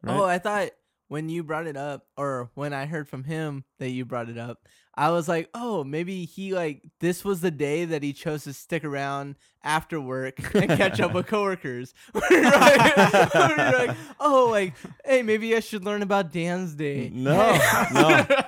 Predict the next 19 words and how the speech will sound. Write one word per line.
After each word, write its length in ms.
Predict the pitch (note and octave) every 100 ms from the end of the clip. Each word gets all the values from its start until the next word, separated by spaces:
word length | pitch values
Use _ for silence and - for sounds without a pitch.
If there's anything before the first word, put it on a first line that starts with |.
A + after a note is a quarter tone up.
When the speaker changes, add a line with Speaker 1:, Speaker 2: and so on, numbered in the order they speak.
| C#4+ - - - -
Speaker 1:
Nope. 260 | C3 D#3+
Speaker 3:
Bill, 200 | G3+ G3+
how's 180 | G3+ G3
it 60 | F#3+
going? 380 | G3 E3+ D#3 C3 -
Speaker 1:
I'm 200 | A#2 D3
out 180 | D#3+ D#3
the 80 | D3
door. 380 | B2 D3 C#3+ G#2+ - -
Trust 360 | C3 C3+ -
me. 140 | G#2+ F#2
Speaker 3:
<laughs> 1200 | E3+ - - - D4+ G#4+ _ _ _ _ _ _
Man. 220 | B2+ B2 A#2
Speaker 1:
Hey, 120 | E3
you 200 | E3+ G#3+
told 220 | - A#3+
me 80 | G#3+
something, 520 | - F3+ - E3
uh, 60 | D#3